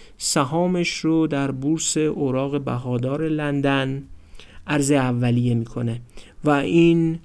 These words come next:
استقبالی که از این عرضهٔ اولیهٔ سهام این شرکت در بازار بورس اوراق بهادار لندن می‌شه، یه موفقیت اقتصادی بزرگه که نشون می‌ده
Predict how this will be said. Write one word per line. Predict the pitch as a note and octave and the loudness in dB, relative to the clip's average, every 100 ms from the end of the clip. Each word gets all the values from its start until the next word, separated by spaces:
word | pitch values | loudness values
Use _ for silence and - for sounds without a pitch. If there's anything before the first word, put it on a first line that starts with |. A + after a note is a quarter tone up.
| - - - - - | -16 -20 -20 -20 -6
استقبالی | C#3+ - D#3 C#3 C#3 C#3+ F3+ G#3+ A3 | -2 0 0 0 0 2 4 4 2
که | G3+ | 2
از | E3 C#3 | 0 0
این | D3 C#3 C3+ - - - - | 0 0 -4 -16 -20 -20 -12
عرضهٔ | D3 D3 C#3 D#3 | -4 -2 2 2
اولیهٔ | D3 C3+ B2+ C3+ C3+ D#3+ D#3 | 2 0 -2 -2 -2 -2 -2
سهام | - B2+ C#3+ E3+ F3+ | -2 -4 -4 -2 0
این | D3 | -2
شرکت | C#3 - B2+ A#2+ B2+ B2 B2 | -2 -2 -4 -4 -4 -4 -2
در | B2 A#2+ | -2 -2
بازار | B2 C3 B2+ D3 C#3+ | -2 -4 -2 -2 0
بورس | C3+ C3 C3+ | -2 -4 -2
اوراق | B2 A#2+ A#2+ | 0 0 0
بهادار | B2 B2 C3 B2 | -2 -4 -4 -2
لندن | A#2+ B2 B2+ B2+ | 0 0 -2 -2
می‌شه، | B2+ E3+ E3+ D#3+ - - - - | -2 0 0 0 -8 -20 -20 -4
یه | C#3 C#3 | 0 2
موفقیت | C3+ B2 A#2+ B2 B2 A#2+ A#2+ | 0 -2 -4 -4 -2 -2 -4
اقتصادی | A2+ - A#2+ - A#2+ B2+ B2+ | -8 -8 -8 -4 -4 -4 -4
بزرگه | C3 B2+ D#3 D3+ D3 C#3+ | -4 0 2 2 0 -2
که | C#3 | -2
نشون | A#2+ A2+ C3 | -4 -4 -4
می‌ده | B2+ B2+ B2+ B2+ | -2 0 0 0